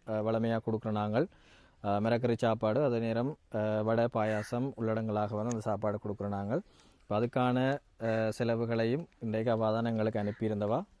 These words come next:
இவர்களுக்கு மேலதிகமான அந்த மூவாயிரம் ரூபா கொடுப்பனவோடு, அப்போ ஒரு மாதம் எங்களுக்கு ஐம்பத்தாறாயிரம் ரூபா காசு வந்து அனுப்புறவா. இந்த மேலதிகமான கொடுப்பனவுக்கும் அதே நேரம் சாப்பாடு,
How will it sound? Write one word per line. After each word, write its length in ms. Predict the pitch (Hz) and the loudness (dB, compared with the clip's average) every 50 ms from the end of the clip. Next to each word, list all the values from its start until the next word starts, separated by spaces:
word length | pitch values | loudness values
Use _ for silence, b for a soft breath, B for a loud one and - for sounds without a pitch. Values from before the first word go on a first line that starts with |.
| _ _ _ | _ _ _
இவர்களுக்கு 420 | 110 104 104 104 110 107 110 127 123 | -6 -6 -4 -2 -2 -2 -2 0 0
மேலதிகமான 580 | 123 120 117 117 113 113 113 110 110 110 107 | 0 2 2 2 0 0 0 0 0 0 0
அந்த 120 | 110 110 110 | -2 -2 0
மூவாயிரம் 340 | 107 110 113 110 110 107 | 0 0 0 0 0 2
ரூபா 140 | 107 110 110 - | 2 0 0 0
கொடுப்பனவோடு, 580 | - 113 113 110 - 110 104 104 101 101 101 151 208 B B B B B B B B B | -2 -4 -4 -2 -4 -4 -2 -2 -2 0 0 0 -2 B B B B B B B B B
அப்போ 300 | 104 104 104 107 107 107 | -2 0 2 4 4 4
ஒரு 200 | 110 120 120 120 | 2 2 2 2
மாதம் 380 | 120 117 113 - - 123 127 | 0 0 -2 -2 0 0 0
எங்களுக்கு 320 | 127 123 120 120 113 110 110 | 2 2 2 0 0 0 0
ஐம்பத்தாறாயிரம் 480 | 117 120 123 120 - 117 113 110 107 104 | 2 2 2 2 2 2 2 2 2 0
ரூபா 120 | 107 104 - | -2 -2 0
காசு 280 | 110 110 107 - 113 | 0 0 0 0 -2
வந்து 160 | 104 107 117 113 | -4 -2 -2 -2
அனுப்புறவா. 420 | 113 113 113 - 101 95 92 90 - - - - | -2 -2 -2 -2 -2 -2 -2 -4 -6 -8 -8 -6
இந்த 180 | 104 98 104 101 | -4 -2 0 0
மேலதிகமான 560 | 107 113 113 113 110 110 110 110 110 107 107 107 107 107 - - - - | 2 2 2 2 2 2 0 0 0 0 -2 -4 -4 -6 -10 -16 -6 -2
கொடுப்பனவுக்கும் 600 | 117 117 113 - 117 117 110 110 113 - 151 127 | -2 -2 0 0 -2 0 0 -2 -2 -4 -4 -2
அதே 100 | 117 113 | -2 0
நேரம் 280 | 113 110 120 147 190 - - | 0 -2 -2 -4 -6 -10 -14
சாப்பாடு, 580 | - - - 110 107 - - 104 104 101 127 | -14 -6 -4 -4 -2 -2 -2 -2 0 0 -2